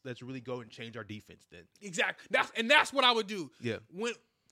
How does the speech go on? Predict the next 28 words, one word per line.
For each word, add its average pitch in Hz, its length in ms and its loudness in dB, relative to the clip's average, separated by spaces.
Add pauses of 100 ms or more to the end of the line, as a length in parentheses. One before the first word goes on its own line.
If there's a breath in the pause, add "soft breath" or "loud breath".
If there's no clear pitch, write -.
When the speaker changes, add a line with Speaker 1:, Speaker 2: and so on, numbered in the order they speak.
(140)
Speaker 2:
if 180 140 -8
you, 240 120 -6
if 196 120 -4
you 277 80 2
think 330 180 0
about 262 240 0
the 196 80 -2
Brett 208 300 0
Favre 196 400 -2
Packers, 170 580 4 (380 soft breath)
they 294 160 6
never 349 140 2 (260)
really 349 220 6
had 254 240 6
what 226 140 4
I 233 100 4
would 208 180 -2
say 190 240 -4
any 226 400 -4 (880)
elite 269 920 0 (400)
receivers. 180 520 4 (220)
Good 403 240 10
receivers. 240 400 -2
Speaker 1:
Good 151 80 -4
receivers. 113 260 -8
Speaker 2:
Tonio 233 260 0
Freeman, 226 460 4
Speaker 1:
Yeah. 117 200 2